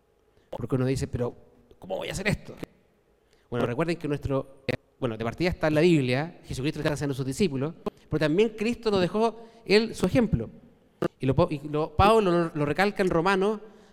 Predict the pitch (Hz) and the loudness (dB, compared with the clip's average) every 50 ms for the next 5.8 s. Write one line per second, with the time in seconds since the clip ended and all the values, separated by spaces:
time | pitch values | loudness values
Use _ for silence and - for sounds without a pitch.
0 | _ _ - 190 208 233 240 233 - - 247 269 285 - - - - _ _ - | _ _ -4 0 2 2 2 0 -2 -6 -6 -6 -6 -10 -20 -20 -20 _ _ 2
1 | 185 208 220 214 202 196 185 190 190 185 175 160 139 117 104 104 - - - - | 2 4 6 6 6 6 4 4 2 2 2 2 2 -2 -4 -8 -14 -20 -20 -20
2 | _ _ _ _ - - 208 _ _ _ _ _ _ _ _ _ _ _ _ _ | _ _ _ _ -2 -2 -2 _ _ _ _ _ _ _ _ _ _ _ _ _
3 | _ _ _ _ - - 180 196 202 202 202 208 202 - - - - - 143 151 | _ _ _ _ 0 4 4 6 6 4 2 0 0 0 -4 -12 -18 -16 -6 -4
4 | 190 190 - - 196 190 - - - - _ _ _ _ _ _ _ _ _ _ | -2 -2 0 0 -2 -2 -2 -8 -18 -20 _ _ _ _ _ _ _ _ _ _
5 | _ - 143 131 135 143 139 139 117 110 104 - - 90 - | _ -2 0 2 4 4 2 2 0 -2 -4 -8 -10 -10 -20